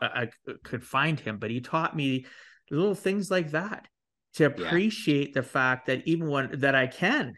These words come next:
Speaker 1: he said, even appreciate the fact that you recognize it, that you're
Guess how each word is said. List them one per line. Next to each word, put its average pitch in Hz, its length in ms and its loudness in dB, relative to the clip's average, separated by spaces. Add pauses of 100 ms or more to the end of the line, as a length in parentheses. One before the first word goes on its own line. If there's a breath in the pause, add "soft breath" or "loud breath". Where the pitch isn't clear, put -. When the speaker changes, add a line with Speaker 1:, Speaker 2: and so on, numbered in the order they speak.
Speaker 1:
he 156 80 2
said, 156 200 4
even 208 220 0
appreciate 185 540 0
the 156 40 -2
fact 151 320 0
that 170 100 -2
you 131 200 2
recognize 139 800 -2
it, 95 140 -8
that 120 80 -4
you're 151 300 2